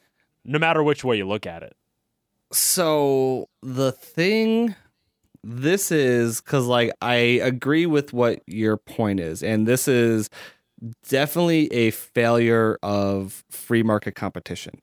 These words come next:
Speaker 2: in my opinion. Um, because
Speaker 1: Mm, okay.
Speaker 2: if you look at, like,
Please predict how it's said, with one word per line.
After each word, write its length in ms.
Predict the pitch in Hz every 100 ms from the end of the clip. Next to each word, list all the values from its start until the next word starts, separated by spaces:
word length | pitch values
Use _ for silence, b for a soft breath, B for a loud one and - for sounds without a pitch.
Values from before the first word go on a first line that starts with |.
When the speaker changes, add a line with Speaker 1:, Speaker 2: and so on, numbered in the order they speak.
| -
Speaker 2:
in 120 | 101
my 120 | 98
opinion. 440 | 85 - 82 67 - B B B
Um, 420 | 123 123 113 101 95 - _ _
because 640 | 131 120 143 131 127 113 -
Speaker 1:
Mm, 60 | 113
okay. 260 | 98 110 - _ _ _ _ _ _ _ -
Speaker 2:
if 180 | 147
you 180 | 147 147
look 260 | 151 214 220
at, 140 | 214
like, 340 | 165 143 135